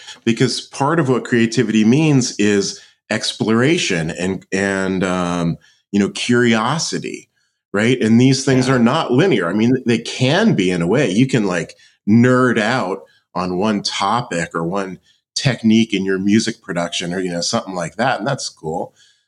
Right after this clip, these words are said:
Speaker 1: But
Speaker 2: Yeah.
Speaker 1: it's sort of like, after you master that, or after you get to a point where you've kinda had enough, what else is there in the world?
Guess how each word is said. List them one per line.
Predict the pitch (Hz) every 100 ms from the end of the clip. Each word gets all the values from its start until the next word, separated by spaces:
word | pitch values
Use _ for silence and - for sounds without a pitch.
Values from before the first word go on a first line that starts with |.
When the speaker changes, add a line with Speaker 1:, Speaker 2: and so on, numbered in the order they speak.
| _ -
Speaker 1:
But | 117 110 110 -
Speaker 2:
Yeah. | 69
Speaker 1:
it's | 71
sort | 135 131
of |
like, | 120 113
after | 104 120 147 -
you | 120 120
master | 107 98 98 135 - 156
that, | 175 220 247 -
or | 110 110
after | 117
you | 147
get | 175 117
to | 110
a | 87
point | - 98 120 -
where | 117
you've | 92 85 -
kinda | 92 92
had | 98
enough, | 87 95 156 - _ _ _ -
what | 85 110 151
else | 214 262 -
is | 131 123
there | 113 98 95
in |
the | 92
world? | 87 80 62 52 -